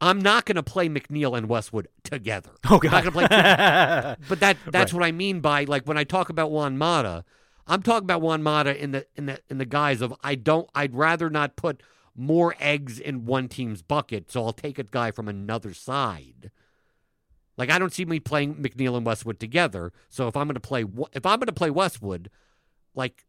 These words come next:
Speaker 1: McNeil is, is, is, is right there. I mean, it's not,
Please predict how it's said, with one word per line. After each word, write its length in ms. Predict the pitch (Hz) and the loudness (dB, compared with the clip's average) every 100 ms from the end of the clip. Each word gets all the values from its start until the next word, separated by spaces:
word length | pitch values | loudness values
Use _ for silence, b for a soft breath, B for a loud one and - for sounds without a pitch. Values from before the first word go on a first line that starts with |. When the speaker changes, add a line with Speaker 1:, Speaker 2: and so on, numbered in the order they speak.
| 147 | -10
Speaker 1:
McNeil 440 | 147 180 190 180 | -6 -2 -2 0
is, 140 | 170 | -4
is, 320 | 147 165 139 - | -6 -8 -8 -8
is, 380 | 165 139 - - _ | -8 -8 -14 -20 _
is 140 | - 139 | -12 -4
right 200 | 170 175 | -2 -2
there. 240 | 226 214 - _ - | -2 -4 -6 _ -10
I 100 | 123 | -8
mean, 220 | 123 127 | -8 -10
it's 280 | 139 139 - | -12 -12 -8
not, 200 | 165 156 | -8 -8